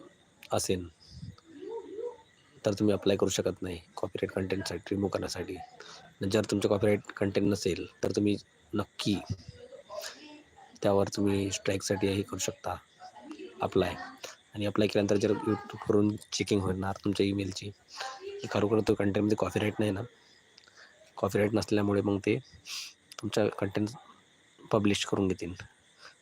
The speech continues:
अन्यथा ते अनलिस्टेडमध्ये घुसणार, अनलिस्टेड होणार तो, त्यावर तुम्हाला कोणतेही प्रकारचे अर्न होणार नाही. लक्ष द्या मित्रांनो, अशीच नवीन माहिती पा-, ऐकण्यासाठी रोज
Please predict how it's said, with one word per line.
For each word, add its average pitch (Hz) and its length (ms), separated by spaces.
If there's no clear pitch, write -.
अन्यथा 104 340
ते 101 120
अनलिस्टेडमध्ये 101 720
घुसणार, 110 340
अनलिस्टेड 107 400
होणार 95 220
तो, - 180
त्यावर 104 160
तुम्हाला 101 260
कोणतेही 104 500
प्रकारचे 101 420
अर्न 104 280
होणार 98 280
नाही. 90 260
लक्ष 107 240
द्या 101 120
मित्रांनो, 92 400
अशीच - 280
नवीन 104 340
माहिती 104 280
पा-, - 580
ऐकण्यासाठी 98 420
रोज 98 240